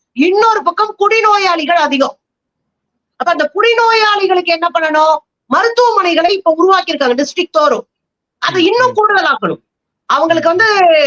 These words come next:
Speaker 1: மறு வாழ்க்கை கொடுப்பதற்கான ஒரு மருந்தையும்,
Speaker 2: ம்.
Speaker 1: அவங்களுக்கான பயிற்சியையும்,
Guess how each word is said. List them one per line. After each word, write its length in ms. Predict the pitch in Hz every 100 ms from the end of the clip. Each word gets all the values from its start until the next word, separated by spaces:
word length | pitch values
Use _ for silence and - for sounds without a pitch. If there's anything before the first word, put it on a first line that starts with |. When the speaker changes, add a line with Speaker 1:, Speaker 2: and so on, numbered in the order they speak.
| 262 - _ -
Speaker 1:
மறு 280 | 240 302 440 440 381 339 302 277 254 240 220
வாழ்க்கை 380 | 233 302 359 339
கொடுப்பதற்கான 720 | - 330 - 320 294 277 254 269 466 - _ _ 294
ஒரு 160 | 320 -
மருந்தையும், 640 | 277 269 339 330 277 285 427
Speaker 2:
ம். 40 | - _
Speaker 1:
அவங்களுக்கான 420 | 269 294 302 294 277
பயிற்சியையும், 680 | 285 330 - 302 247 262